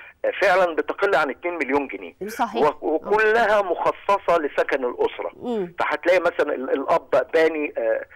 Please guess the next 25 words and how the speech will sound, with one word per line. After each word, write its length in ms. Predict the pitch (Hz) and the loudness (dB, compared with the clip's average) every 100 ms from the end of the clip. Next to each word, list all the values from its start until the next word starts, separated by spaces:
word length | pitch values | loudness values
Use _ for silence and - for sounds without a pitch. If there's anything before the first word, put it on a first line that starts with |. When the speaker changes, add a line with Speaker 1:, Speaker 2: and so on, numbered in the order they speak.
| - - | -20 -6
Speaker 1:
آه، 160 | 117 - | -4 -2
دور 300 | - 190 170 | 2 2 2
فوقيه 320 | - - 160 | -2 -2 0
لابنه، 480 | 143 175 160 180 175 | 0 -2 0 0 2
باني 360 | 127 143 139 131 131 - | 2 0 -2 -4 -6 0
دور 160 | 156 - | 0 2
تاني 420 | 160 160 156 135 | 2 4 2 -2
لت-، 260 | _ - | _ -8
لابنه 360 | 131 143 143 139 | -2 -2 -2 -4
التاني 480 | - - 147 165 131 | -4 0 2 2 0
او 120 | 123 | -2
لبنته، 480 | 123 151 180 - 208 - - | -2 -2 -2 -2 -4 -6 -4
وهكذا. 540 | - 180 139 - - - - 226 | -2 0 0 -2 -6 -8 -18 -14
Speaker 2:
مم. 120 | 180 | -6
Speaker 1:
فكل 400 | - - 294 226 | -4 0 -2 0
الوحدات 460 | 180 165 - - - | 0 0 0 -2 -2
تقريبًا 540 | 226 226 175 175 175 151 202 | -4 -2 -2 -2 0 0 0
اللي 180 | 196 190 | -2 -2
في 80 | |
القرى، 380 | 180 - 190 190 - _ _ _ - | -4 0 2 2 0 _ _ _ -2
آه، 320 | 123 123 - | 2 2 0
معفاه 380 | 143 127 - 175 | 0 0 2 0
من 120 | 151 | 0
الضريبه 480 | - 127 143 135 131 135 | -2 0 0 2 0 2
العقاريه. 560 | 123 73 - - 67 | 0 0 -6 -14 -14